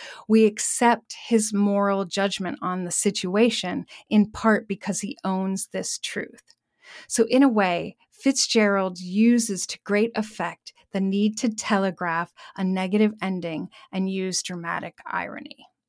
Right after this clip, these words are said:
Okay, so that's my take on point of view and narrative device for The Great Gatsby. Valerie, you're gonna talk about the middle build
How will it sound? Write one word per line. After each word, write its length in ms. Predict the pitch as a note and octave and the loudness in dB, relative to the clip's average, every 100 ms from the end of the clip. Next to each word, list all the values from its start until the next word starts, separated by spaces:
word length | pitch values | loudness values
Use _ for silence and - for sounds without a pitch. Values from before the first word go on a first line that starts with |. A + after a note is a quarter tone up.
| _ _ _ _ _ _ _ _ _ _ - - _ - | _ _ _ _ _ _ _ _ _ _ -20 -20 _ 0
Okay, 640 | A#3+ B3+ - - F#3+ - - | 2 2 -4 -4 -4 -6 -6
so 240 | - G#3+ | 2 4
that's 480 | G3 G#3+ A#3 C4 - - | 6 4 4 2 -2 4
my 320 | A3 G#3+ A#3 | 6 6 4
take 480 | A3+ A3 F#3+ F#3+ - - | 2 -2 -2 -4 -6 -4
on 180 | F#3+ | -4
point 320 | F3+ - B3 C#4 | -2 6 8 8
of 80 | |
view 380 | A3+ A#3+ A#3+ A#3 - | 8 4 6 4 2
and 200 | F#3 F3+ | -4 0
narrative 360 | G3+ B3 B3+ | 2 2 0
device 540 | A#3 F#3+ E3+ E3+ G3 - _ | -4 -4 -2 -2 -6 -10 _
for 280 | G#3 G3+ | -2 0
The 100 | G3+ | 0
Great 560 | F#3+ D#3+ F3 F3+ A#3 - | -4 -8 -6 -2 -4 -4
Gatsby. 720 | D#3 D#3+ D#3 - - - - - - - - - - - - | -4 -2 -2 -6 -8 -14 -14 -18 -20 -20 -20 -20 -20 -20 -14
Valerie, 880 | F#3 F3 G#3 A#3+ C#4+ G3 G3 G3+ - _ | -12 -2 2 4 4 4 2 0 -2 _
you're 280 | F#3+ A3 C4 | 0 4 6
gonna 180 | D4+ D4 | 6 6
talk 340 | - A3 A#3 | 4 0 2
about 380 | A3 G3+ G3 A3+ | 2 2 0 -2
the 80 | F#3+ | 0
middle 460 | G3 A#3 C#4 C#4+ | 6 6 8 4
build 420 | A3 G#3 G3+ G3+ | 4 4 4 2